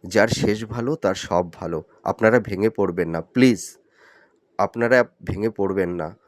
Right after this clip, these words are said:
আপনাদের মধ্যে ট্যালেন্ট আছে, মেধা আছে, আপনাদের মধ্যে সেই পরাক্রম আছে, আপনারা সেই ধৈর্য ধরে এগিয়ে চলুন, ঠিক আছে? দেখবেন লাস্টের দিকে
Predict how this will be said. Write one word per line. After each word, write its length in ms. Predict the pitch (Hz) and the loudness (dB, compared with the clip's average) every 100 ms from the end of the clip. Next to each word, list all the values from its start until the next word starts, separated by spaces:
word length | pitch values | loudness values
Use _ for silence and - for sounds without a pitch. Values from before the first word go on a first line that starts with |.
| - | -2
আপনাদের 440 | 104 131 127 135 | 0 2 2 2
মধ্যে 280 | 123 113 123 | 0 -4 -6
ট্যালেন্ট 540 | - 98 101 107 101 87 | -2 0 2 0 -2 -4
আছে, 340 | 85 - 92 | -4 -6 -6
মেধা 500 | 98 107 113 117 117 | 2 4 4 0 0
আছে, 340 | 92 - 95 87 - - - | 0 -2 -8 -10 -12 -6 0
আপনাদের 480 | 110 127 127 135 | 0 0 0 0
মধ্যে 260 | 131 127 117 | 0 -2 -2
সেই 200 | - 139 | -2 -2
পরাক্রম 680 | 139 110 120 123 160 147 123 | 2 4 4 2 0 2 2
আছে, 340 | 101 - 85 - _ _ _ _ - | 0 -4 -10 -10 _ _ _ _ -8
আপনারা 460 | 95 - 104 113 | -6 0 0 0
সেই 220 | - 107 | -6 -8
ধৈর্য 540 | 101 - 95 95 - 120 | -10 -10 -12 -10 -6 -6
ধরে 360 | 90 92 120 104 | -6 -6 -6 -4
এগিয়ে 400 | 90 85 104 92 | -6 -6 -6 -6
চলুন, 440 | - 82 80 80 - _ _ _ _ _ | -6 -6 -6 -10 -18 _ _ _ _ _
ঠিক 180 | - 92 | -2 4
আছে? 300 | 143 - 208 - _ _ 90 | 4 4 2 0 _ _ 0
দেখবেন 500 | 92 92 90 87 85 - _ _ - - - - - 85 | 2 4 4 4 0 -12 _ _ -20 -20 -20 -20 -4 4
লাস্টের 680 | 85 87 - - 123 110 | 4 4 0 -2 -2 0
দিকে 300 | 113 - 95 | -2 2 0